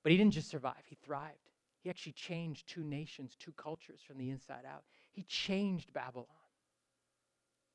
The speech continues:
He changed the culture of his own people who were living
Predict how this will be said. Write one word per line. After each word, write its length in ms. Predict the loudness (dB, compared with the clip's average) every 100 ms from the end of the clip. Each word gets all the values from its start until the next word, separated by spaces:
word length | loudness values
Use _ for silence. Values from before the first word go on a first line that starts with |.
| _ _ _ _ _ _ _ _
He 80 | -12
changed 520 | -2 0 0 -2 -8
the 60 | -14
culture 340 | -8 -8 -6
of 60 | -8
his 80 |
own 200 | -8 -10
people 420 | -10 -16 -20 -20 -20 _
who 80 | -6
were 80 | -4
living 260 | -6 -10